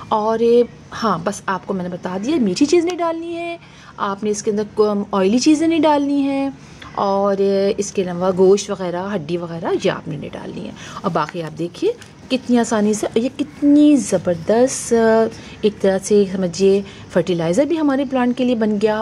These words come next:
और इसके अलावा ये सॉइल भी बन गई। अब आपको दिखाती हूँ जो तैयार हो गई है, वो मैं आपको दिखाती हूँ। ये देखिए, ये मैंने बनाई है, मेरी शॉपर के अंदर है और मैंने भी छान के थोड़े से पीसेस थे, मैंने हटा दिए। और अब आप इसको देखिए,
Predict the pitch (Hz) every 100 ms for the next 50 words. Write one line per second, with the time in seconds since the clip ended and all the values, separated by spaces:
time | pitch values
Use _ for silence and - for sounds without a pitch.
0 | - 208 202 214 226 233 226 - - -
1 | - 220 196 - 190 175 226 320 339 214
2 | 160 160 160 165 156 - - - - 285
3 | 294 359 349 302 294 330 302 254 247 226
4 | 196 202 202 220 175 175 170 349 359 233
5 | 170 147 - 175 - 190 185 349 269 165
6 | - - 180 - - - _ 214 233 302
7 | 247 202 185 180 175 202 - 226 220 220
8 | 202 - 180 185 175 175 185 208 480 -
9 | - - 208 214 233 311 - 214 214 214
10 | 440 403 403 415 - 202 226 220 302 233
11 | 214 208 185 220 202 415 - - - -
12 | 196 185 170 180 - 175 - - -